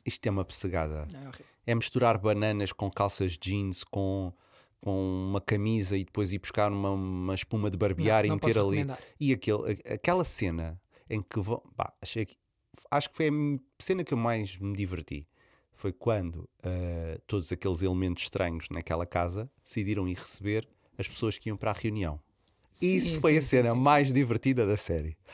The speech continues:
Speaker 1: Eu ri
Speaker 2: Verdade.
Speaker 1: muito. Mas depois essa cena foi interminável.
Speaker 2: Foi, mas atenção, eh, eu no outro dia estava a falar com a minha esposa sobre esta série, porque nós
Speaker 1: Uhum.
Speaker 2: vimos isto juntos,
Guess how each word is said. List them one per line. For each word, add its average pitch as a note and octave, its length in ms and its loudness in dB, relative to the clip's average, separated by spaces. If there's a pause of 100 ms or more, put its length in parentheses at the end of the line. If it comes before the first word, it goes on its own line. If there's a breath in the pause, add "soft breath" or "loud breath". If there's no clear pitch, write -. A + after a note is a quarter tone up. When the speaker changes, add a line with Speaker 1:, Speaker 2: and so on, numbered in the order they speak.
(160 loud breath)
Speaker 1:
Eu A#2+ 100 4
ri A2 60 0 (140)
Speaker 2:
Verdade. C#3+ 100 4
Speaker 1:
muito. A2 440 0 (460 loud breath)
Mas D3 220 0
depois A#3+ 260 2
essa G#3 260 2
cena A#2 380 4
foi - 200 -6
interminável. D#3+ 840 -4 (960 loud breath)
Speaker 2:
Foi, F3 380 0
mas G3 420 0
atenção, E3+ 520 -2 (200)
eh, E3 600 2
eu G3 100 0
no G#3 60 0
outro G3 180 -2
dia D#3+ 140 0
estava D3 220 0
a - 20 -6
falar C#3 340 -4
com C#3 400 -8
a C3 40 -8
minha C#3 120 -8
esposa C#3 300 -8
sobre C3+ 240 -8
esta - 160 -8
série, - 280 -10
porque - 160 -8
nós G2+ 80 0
Speaker 1:
Uhum. - 60 -2
Speaker 2:
vimos C3 140 -4
isto C3 200 -6
juntos, D#3+ 280 -8